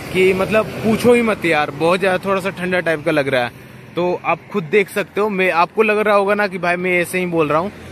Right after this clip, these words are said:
लेकिन आप खुद देख लो ना उधर के side में। अभी आपको zoom करके दिखा देता हूँ, but थोड़ा सा अंधेरा है ना, तो जूम में भी थोड़ा सा फटेगा video में,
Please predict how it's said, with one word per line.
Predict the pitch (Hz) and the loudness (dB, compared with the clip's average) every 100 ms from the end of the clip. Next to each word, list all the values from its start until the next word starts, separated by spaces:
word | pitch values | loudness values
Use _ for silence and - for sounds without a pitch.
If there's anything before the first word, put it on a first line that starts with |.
| - | -4
लेकिन | 147 165 | -2 0
आप | 165 160 | -2 -2
खुद | 185 | -4
देख | 143 156 147 | 0 0 0
लो | 151 | -4
ना | 165 | -2
उधर | 170 160 156 | -2 -2 -2
के | 156 | -2
side | 151 143 | -2 -2
में। | 160 | -2
अभी | 165 | -2
आपको | 175 160 180 | -2 -2 -6
zoom | 143 170 | -4 -4
करके | 160 151 156 | -4 -4 -4
दिखा | 151 147 | -2 -2
देता | 123 151 | -2 -2
हूँ, | 185 208 - - 165 | -6 -8 -18 -6 -4
but | 180 - 202 190 | -2 -2 -2 -2
थोड़ा | 196 | -2
सा | 190 208 | -2 -2
अंधेरा | 190 180 180 | -2 -2 0
है | 170 | 0
ना, | 180 180 | 0 -4
तो | 165 | -6
जूम | 147 143 180 | -8 -6 -4
में | 180 | -4
भी | 175 | -6
थोड़ा | 165 180 | -4 -4
सा | 170 180 - 151 | -4 -6 -8 -8
फटेगा | 139 156 165 | -4 -2 -2
video | 147 139 139 139 143 | -6 -6 -4 -2 -4
में, | 170 | -4